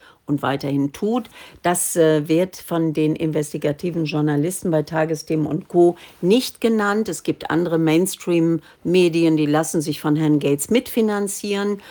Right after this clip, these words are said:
wie der Spiegel, der fast fünf Millionen, ähm, Euro schon erhalten hat. Äh, da wird dann auch nicht drauf geschaut. Aber ich möchte noch mal, Andreas, das kurz beleuchten.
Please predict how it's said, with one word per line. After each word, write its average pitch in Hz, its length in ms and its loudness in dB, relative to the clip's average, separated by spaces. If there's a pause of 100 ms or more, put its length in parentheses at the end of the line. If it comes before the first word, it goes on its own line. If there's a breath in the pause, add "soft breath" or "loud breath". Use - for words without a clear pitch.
(160 loud breath)
wie 151 120 -2
der 135 120 0
Spiegel, 196 460 -2
der 160 380 2
fast - 340 -10
fünf - 340 -4
Millionen, 156 720 2 (100)
ähm, 147 420 0
Euro 202 440 4
schon 185 380 0
erhalten 175 680 -2
hat. 151 220 -4 (480 loud breath)
Äh, 160 140 2
da 160 200 2
wird 180 160 -2
dann 160 160 0
auch - 140 0
nicht 160 200 0
drauf 151 280 -2
geschaut. 156 560 0 (280 loud breath)
Aber 165 180 0
ich 160 80 -2
möchte 180 560 2
noch 160 220 0
mal, 165 500 2 (460)
Andreas, 156 600 2
das - 340 -4
kurz 196 360 2
beleuchten. 165 960 2